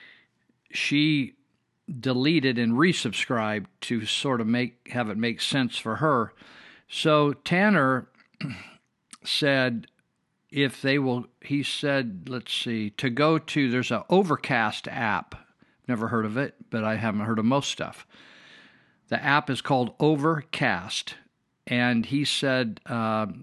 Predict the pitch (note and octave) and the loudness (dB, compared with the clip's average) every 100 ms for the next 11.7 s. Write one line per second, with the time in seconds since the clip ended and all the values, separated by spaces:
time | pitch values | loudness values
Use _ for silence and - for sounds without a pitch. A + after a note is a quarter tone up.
0 | - C#3+ B2+ D3+ C#3 - C3+ B2 - D3 | -6 -4 0 2 2 2 0 0 -2 0
1 | F#3+ G2 - - A#2 A2+ G#2 G#2 A2+ G2+ | 0 0 -6 -8 -2 -2 -2 -4 -4 -2
2 | C3 D#3+ _ - - - - - - - | -2 -4 _ -20 -20 -20 -20 -20 -10 2
3 | D#3 D3+ C#3+ - - F2 _ _ - E2 | 4 6 4 0 -14 -20 _ _ -20 -20
4 | _ - - _ - D3 - C3+ C3 C3 | _ -20 -20 _ -6 -4 -4 -2 0 2
5 | E3 F3 D#3+ C#3+ B2+ A#2+ - - A#2 A2+ | 2 2 0 0 0 0 -2 -2 -2 -2
6 | C#3 D3 A2 A#2+ A#2+ A#2 A2+ - B2 A#2+ | -2 -6 -6 -4 -2 -2 -4 -4 -2 0
7 | A2+ - _ _ _ - A2+ A2+ A2+ A2 | -2 -8 _ _ _ -8 -4 -2 -2 -2
8 | - _ _ _ _ _ _ - - _ | -4 _ _ _ _ _ _ -20 -20 _
9 | _ - - - - - - - _ _ | _ -20 -20 -20 -20 -20 -20 -20 _ _
10 | - B2+ D3 F3+ C#3 - A#2+ - B2 A#2+ | -4 0 2 0 -2 -4 -6 -2 -2 -2
11 | A2+ A2+ A#2 A#2 C3+ D#3+ | -6 -4 -4 -2 -2 -4